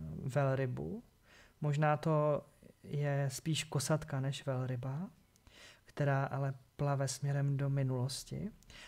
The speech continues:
A to, co je zajímavé, je, že, eh, za její ocasní ploutví vidím ptáčka, který směřuje za tou kosatkou, tedy malý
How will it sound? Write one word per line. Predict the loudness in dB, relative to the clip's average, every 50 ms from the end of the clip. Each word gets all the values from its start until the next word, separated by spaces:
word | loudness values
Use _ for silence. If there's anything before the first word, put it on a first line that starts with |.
| -20 -14 -12 -8
A | -6
to, | -4 -2
co | 0 2 4
je | 4 6
zajímavé, | 6 6 6 6 4 4 4 4 4 4
je, | 4 4 2 2
že, | 0 0 0 0
eh, | 0 0 0 -2 -4 -6 -12 -20 -20 -20 -18 -12 -10 -8 -6 -6 -6 -4
za | -4 -2 0 0
její | 2 2 0 0 -2 -4
ocasní | -4 -4 -4 -4 -4 -2 -2 -2 -2
ploutví | -2 -2 -2 -2 -2 -4 -6 -8 -8 -8 -8 -8 -10 -12 -16 -20 -20 -20 -20 -16 _
vidím | -4 -2 -2 0 0 2 2 2 0 0
ptáčka, | -2 0 0 2 2 2 0 -4 -6 -6 -6 -6 -6 -6
který | -6 -4 -2 -2 0 0 -2 -2 -4
směřuje | -4 -2 0 0 2 4 2 2 2 2 2 2 2 2 2 0 0 -2 -4 -8 -12 -18 _ _ _ -20 -20 -20 -20 -20 -20 -20 _ _ -20 -16 -8 -4
za | -2 -2 0 -2 -2
tou | 0 0 2 2 2
kosatkou, | 0 0 -2 0 0 -2 -4 -4 -6 -10 -8 -8 -6 -4
tedy | -2 0 0 2 4
malý | 4 4 4 4 2 2 0 0 -2 -2 -4 -4